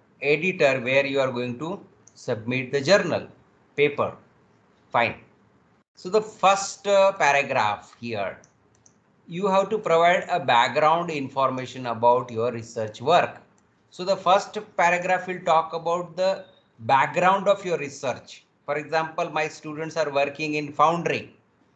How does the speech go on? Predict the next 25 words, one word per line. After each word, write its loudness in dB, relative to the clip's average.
So -6
background 2
about 0
Foundry, -2
when -2
the -6
Foundry -2
business -6
started, 2
and -2
then -2
how 0
this -10
Foundry -2
business -10
is -14
important, 0
and -4
what 0
are -2
the -4
different -10
practices -6
and 0
all. 2